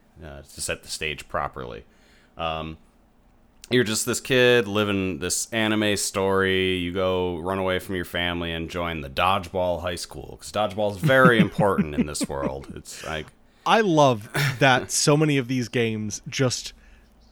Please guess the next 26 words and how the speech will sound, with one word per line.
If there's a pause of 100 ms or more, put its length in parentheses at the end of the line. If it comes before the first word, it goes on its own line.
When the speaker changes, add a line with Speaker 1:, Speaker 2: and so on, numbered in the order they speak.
(180)
Speaker 2:
the,
the
conceit
is,
"Oh,
there's
a
high
school
that's
entirely
about (160)
fighting
tops. (180)
There's
a
high
school
that's
entirely
Speaker 1:
<laughs>
Speaker 2:
about (240)
dodgeball." (240)
<laughs> (340)
Like, (320)
just,